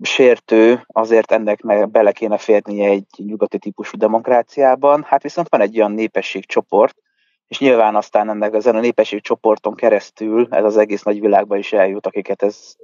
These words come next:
erőteljesen sért, és, ö, hát komoly, ö, retorziókat von maga után.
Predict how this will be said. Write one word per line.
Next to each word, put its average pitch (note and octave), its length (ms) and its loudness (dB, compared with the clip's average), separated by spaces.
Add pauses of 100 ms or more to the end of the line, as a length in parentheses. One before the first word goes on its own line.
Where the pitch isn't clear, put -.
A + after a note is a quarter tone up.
(160)
erőteljesen A2 600 -2
sért, - 460 -4 (540)
és, G#2 440 0
ö, A2 300 4
hát A#2+ 160 -2
komoly, G#2+ 420 -2
ö, G#2+ 140 -2
retorziókat F#2 840 -4
von G2+ 180 -4
maga F#2+ 240 -2
után. A#2+ 480 -2